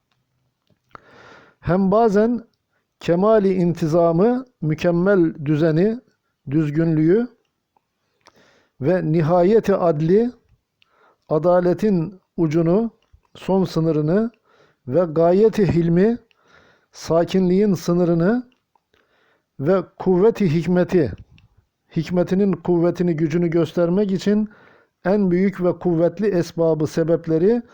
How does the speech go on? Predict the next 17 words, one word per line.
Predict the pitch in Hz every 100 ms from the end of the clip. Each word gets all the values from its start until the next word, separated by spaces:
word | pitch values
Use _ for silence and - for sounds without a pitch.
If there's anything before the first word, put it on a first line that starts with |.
| - _ _ -
en | 196 208
küçük | 196 - 208
ve | 185 180
zayıf | 147 180 208 170
bir | 175 165
şeye | 170 175 175
karşı | 170 156 175 151 - -
tahşid | 160 147 - 208 180
eder, | 156 135 123 - _ _ _ _ _ _ _ -
yığar, | 131 165 170 220 214 - _ _ _ _ _ -
üzerinde | 156 175 175 175 175
fazlaca | - 170 165 190 175 151
durur | 165 202 214 - _
ve | 170
üstünde | 185 165 - 170 160 160
tutar, | 165 151 208 208 - -
düşürtmez, | 151 131 165 170 185 208 196